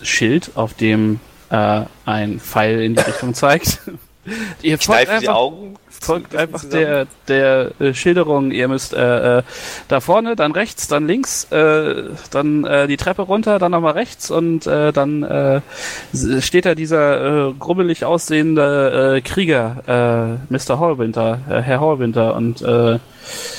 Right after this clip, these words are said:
Speaker 1: äh, dahinter sind die Kerker. Und er
Speaker 2: Äh,
Speaker 1: stratzt direkt
Speaker 2: äh,
Speaker 1: weiter.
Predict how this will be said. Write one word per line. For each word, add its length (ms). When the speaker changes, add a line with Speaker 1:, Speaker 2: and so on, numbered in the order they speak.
Speaker 1:
äh, 420
dahinter 520
sind 160
die 60
Kerker. 320
Und 220
er 140
Speaker 2:
Äh, 20
Speaker 1:
stratzt 400
direkt 220
Speaker 2:
äh, 20
Speaker 1:
weiter. 320